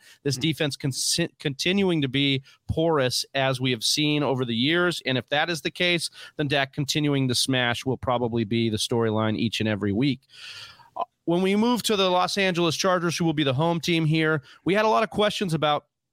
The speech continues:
Speaker 1: Austin Eckler, but they all seem to be around the goal line work. Now we're asking <laughs> questions about the receiving work, right, Austin?
Speaker 2: Yeah, and it's a bit concerning, right? I mean, for a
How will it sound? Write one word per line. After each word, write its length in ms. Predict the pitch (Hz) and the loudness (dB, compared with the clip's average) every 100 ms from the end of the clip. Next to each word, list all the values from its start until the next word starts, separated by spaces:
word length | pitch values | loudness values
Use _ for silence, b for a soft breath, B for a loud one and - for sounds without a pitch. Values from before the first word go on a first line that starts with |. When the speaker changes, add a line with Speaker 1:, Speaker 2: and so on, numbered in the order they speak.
| _ _ _ - - | _ _ _ -20 -6
Speaker 1:
Austin 340 | 156 156 - 151 | 0 0 0 0
Eckler, 320 | 156 160 120 | 0 0 0
but 140 | 131 | 0
they 100 | 151 | 0
all 240 | - 196 233 | 2 2 0
seem 240 | - 226 | 0 0
to 80 | 190 | 2
be 140 | 185 | 2
around 260 | 170 160 156 | 2 2 2
the 80 | 127 | 0
goal 380 | 127 151 220 | 0 2 2
line 320 | 165 117 104 107 | 0 0 0 0
work. 360 | 104 - - - B B | -2 -6 -14 -16 B B
Now 300 | 123 175 269 | 0 2 2
we're 200 | 254 175 | 2 2
asking 340 | 165 156 - 180 | 2 0 0 -2
<laughs> 0 | |
questions 420 | - 196 - 180 | 0 0 0 -2
about 240 | 160 156 | 0 0
the 80 | 143 | 0
receiving 540 | 135 127 185 202 165 117 | -2 0 0 2 2 2
work, 220 | 101 - | 0 0
right, 180 | 131 175 | 0 2
Austin? 480 | 190 196 226 226 - B - _ - - | 0 0 -2 -2 -4 B -20 _ -20 -6
Speaker 2:
Yeah, 360 | 110 135 113 107 | 0 0 0 -2
and 120 | 123 | -2
it's 140 | 127 139 | 0 -2
a 60 | |
bit 180 | 127 180 | -2 -2
concerning, 480 | - 156 170 127 107 | -2 0 0 0 0
right? 460 | 113 135 175 - B B B B | 0 2 0 -4 B B B B
I 200 | 127 131 | -2 0
mean, 200 | 135 131 | 0 0
for 160 | 139 | 0
a 60 | 131 | -2